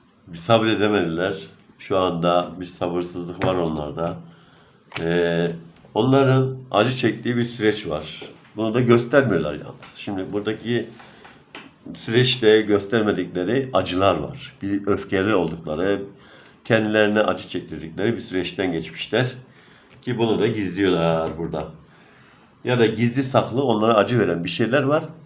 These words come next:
Bunu gizliyorlar. O yüzden bekleyenler var burada. Gördüğünüz gibi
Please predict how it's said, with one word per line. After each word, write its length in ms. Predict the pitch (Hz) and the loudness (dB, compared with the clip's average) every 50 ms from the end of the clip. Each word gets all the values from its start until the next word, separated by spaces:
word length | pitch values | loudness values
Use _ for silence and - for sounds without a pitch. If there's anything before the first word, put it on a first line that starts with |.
| - - | -10 -4
Bunu 140 | 151 156 | -2 0
gizliyorlar. 440 | 143 120 107 90 80 87 85 87 92 | 0 0 0 0 0 -2 -2 0 0
O 100 | 131 165 | 2 2
yüzden 300 | 160 120 110 98 90 87 | 2 4 2 2 2 2
bekleyenler 640 | 92 95 92 - - 90 90 85 80 78 78 76 71 | 0 0 0 -2 -2 -4 -2 -2 -2 -4 -4 -6 -6
var 240 | 71 73 73 73 71 | -6 -6 -6 -6 -8
burada. 280 | 85 85 - 113 120 123 120 - | -10 -8 -4 -4 -4 -4 -4 -6
Gördüğünüz 440 | 98 85 82 80 80 78 73 67 - | -6 -6 -4 -4 -6 -8 -8 -8 -10
gibi 320 | 104 104 110 113 107 - | -6 -4 -4 -4 -4 -6